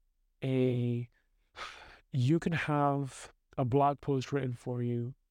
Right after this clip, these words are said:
in seconds where it would take sometimes hours. You can have, for example, there's another, uh, plugin for Adobe Premiere Pro called Autopod,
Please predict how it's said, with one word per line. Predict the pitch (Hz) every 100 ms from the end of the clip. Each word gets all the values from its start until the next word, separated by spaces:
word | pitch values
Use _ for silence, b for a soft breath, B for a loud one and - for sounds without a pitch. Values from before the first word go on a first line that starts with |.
| _
in | - 131 127 123 123
seconds | - 139 - 113 107 - - - _
where | 135 131
it | 127 127
would | 131 -
take | 131 131 123 - _ -
sometimes | - 135 127 120 120 -
hours. | 127 127 117 104 - - -
You | 143
can | 151
have, | 143 139 143 135 135 131 - b b b b b b _
for | - 139
example, | 123 139 127 131
there's | 131
another, | 131 127 131 131 131 127 _ -
uh, | 139 127 123 117 127 - -
plugin | - 170 151 139 127 127
for | - 135
Adobe | 127 123 135 139
Premiere | - 135 131 123 _ _
Pro | - 170 160 139
called | - 123 -
Autopod, | 135 165 151 - 123 123